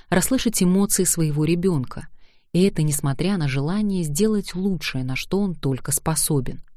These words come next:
Это лишний раз подчёркивает, что родители нуждаются в совете кого-то, кто был бы с ними рядом.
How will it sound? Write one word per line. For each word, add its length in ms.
Это 160
лишний 300
раз 200
подчёркивает, 800
что 180
родители 420
нуждаются 640
в 60
совете 480
кого-то, 580
кто 200
был 280
бы 140
с 180
ними 300
рядом. 360